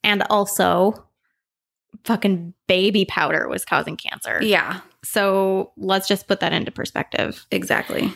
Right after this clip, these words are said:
Speaker 1: So if you're one that gets freaked out easily, I am so sorry because I am, like, a health freak. I borderline hypochondriac and I get freaked out at everything. So
Speaker 2: But we love you.
Speaker 1: But don't get freaked out. It's all gonna be okay. It's all gonna be okay.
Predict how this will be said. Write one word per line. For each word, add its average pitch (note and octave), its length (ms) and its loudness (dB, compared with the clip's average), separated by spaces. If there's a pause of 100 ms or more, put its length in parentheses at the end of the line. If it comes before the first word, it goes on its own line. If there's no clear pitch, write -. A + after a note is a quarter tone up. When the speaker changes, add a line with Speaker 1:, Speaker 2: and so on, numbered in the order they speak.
Speaker 1:
So - 160 -2
if F#3 80 -2
you're F#3 140 2
one F#3+ 200 2
that G3 100 2
gets F#3+ 180 -4
freaked F#3 260 -2
out F3 160 0
easily, G3 460 2
I F3+ 80 2
am F3+ 160 2
so - 120 -4
sorry G3 720 2
because - 380 -4
I - 160 2 (180)
am, F3 200 -2
like, - 180 -2
a - 80 2
health F3 340 0
freak. G3+ 340 0
I - 280 2 (340)
borderline F3+ 460 2
hypochondriac F3 840 2
and D#3 80 0
I D3+ 60 2
get - 140 -2
freaked - 220 0
out E2+ 140 0
at - 80 -10
everything. F#3 560 2
So E3+ 540 2
Speaker 2:
But - 100 0
we G3+ 100 2
love F#3 200 0
you. F3+ 240 0 (160)
Speaker 1:
But G3 120 2
don't F#3 180 2
get - 100 -2
freaked - 220 -2
out. - 180 -2 (300)
It's - 200 0 (280)
all G3 180 4
gonna F#3+ 200 4
be - 120 4
okay. - 340 0 (1200)
It's - 140 -10
all - 120 -2
gonna - 140 -4
be G#3+ 100 2
okay. - 280 -4